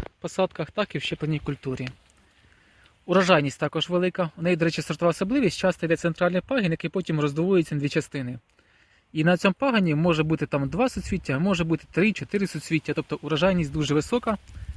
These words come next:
потребує обов'язкового нормування.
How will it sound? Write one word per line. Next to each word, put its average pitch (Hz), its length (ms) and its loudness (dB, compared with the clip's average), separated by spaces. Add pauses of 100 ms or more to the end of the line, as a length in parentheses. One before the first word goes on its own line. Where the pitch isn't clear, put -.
(560)
потребує 156 460 0
обов'язкового 151 580 2
нормування. 127 640 -6